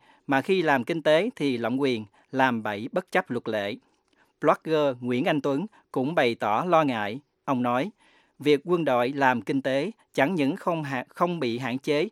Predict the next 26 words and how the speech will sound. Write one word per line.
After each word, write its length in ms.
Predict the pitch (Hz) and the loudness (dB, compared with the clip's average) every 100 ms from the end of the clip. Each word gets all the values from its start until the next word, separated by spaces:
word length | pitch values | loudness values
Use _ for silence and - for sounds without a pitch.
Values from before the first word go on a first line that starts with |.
| - _ | -10 _
mà 260 | 147 147 135 | 2 4 4
còn 300 | 139 131 120 | 2 0 0
được 200 | 113 123 | -4 -4
mở 180 | 120 | -2
rộng 260 | 147 120 117 | 0 -2 -2
những 200 | 127 120 | -6 -4
năm 200 | 165 151 | -2 0
gần 200 | 131 117 | 0 -2
đây. 280 | 113 127 117 - _ _ _ _ _ | 0 0 0 -8 _ _ _ _ _
Chắc 200 | 196 - | -2 2
chắn 240 | 170 165 233 - | 2 2 -2 0
trong 180 | 156 | 0
tương 200 | 143 156 | 2 0
lai 140 | 147 143 | 2 2
gần 240 | 135 120 98 | 2 0 -4
sẽ 260 | - - 156 | -14 0 2
đặt 180 | 151 135 | 2 0
Việt 220 | 123 120 | -4 -2
Nam 300 | 143 135 123 - | 0 0 -2 -4
trước 160 | 208 233 | 0 0
nguy 160 | 180 147 | 0 -2
cơ 360 | 160 147 135 - | 0 2 0 -4
của 180 | - 127 | -6 -6
chủ 180 | - 131 | -2 -4
nghĩa 240 | 139 117 | -2 -4
ph-, 340 | 240 - _ | -6 -10 _